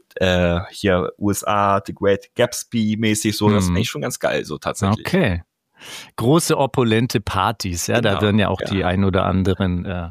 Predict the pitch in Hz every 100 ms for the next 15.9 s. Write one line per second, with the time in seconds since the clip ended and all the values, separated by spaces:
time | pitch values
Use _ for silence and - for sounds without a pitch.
0 | - 113 113 135 - 113 - 131 - -
1 | 113 107 117 110 107 101 - 135 123 113
2 | 104 98 104 107 98 95 87 - - 95
3 | 95 - 95 - 98 98 104 - 107 104
4 | - - 82 120 165 165 160 - 160 -
5 | 175 175 143 117 131 147 123 - 127 120
6 | 107 104 120 110 101 - 107 - 90 87
7 | 87 87 87 98 92 98 113 87 87 82
8 | 180 - - - - - 139 156 135 131
9 | - - - 131 117 180 220 226 208 160
10 | 160 151 156 120 127 - 143 165 - 127
11 | 117 110 139 - - 117 110 104 - 107
12 | 101 - 131 - 101 101 - 95 95 110
13 | 107 - 98 98 95 95 95 90 104 113
14 | 131 151 117 117 120 120 113 120 127 156
15 | 135 123 117 117 117 123 131 117